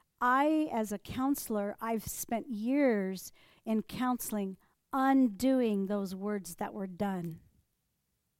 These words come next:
Some at a very young age that we take to heart and we believe about ourselves.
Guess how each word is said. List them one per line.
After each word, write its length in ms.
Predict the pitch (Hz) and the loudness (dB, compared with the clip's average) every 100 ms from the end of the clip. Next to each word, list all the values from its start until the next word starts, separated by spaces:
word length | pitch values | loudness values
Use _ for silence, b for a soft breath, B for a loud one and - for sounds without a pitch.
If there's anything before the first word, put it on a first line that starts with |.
| _ _ _ _ _ _ _ _ _ _ _ _ _ _ _ _ _ _ _ | _ _ _ _ _ _ _ _ _ _ _ _ _ _ _ _ _ _ _
Some 340 | - - 262 262 | -12 -2 2 2
at 120 | 220 | 0
a 40 | |
very 460 | 190 190 233 247 247 | -2 -2 0 2 2
young 220 | 226 220 | 2 0
age 480 | 214 208 185 - - _ _ | 0 -2 -4 -10 -20 _ _
that 100 | 214 | -6
we 140 | 226 220 | -4 -4
take 320 | - 226 - | -6 -8 -8
to 80 | 196 | -12
heart 500 | - 214 202 - - _ b b b b | -8 -8 -10 -14 -20 _ b b b b
and 140 | - 208 | -4 -2
we 140 | 214 | -2
believe 560 | 190 208 208 233 208 175 | -2 -4 0 0 0 -2
about 260 | 185 190 | -4 -6
ourselves. 560 | 185 185 - - - - | -6 -10 -12 -14 -18 -20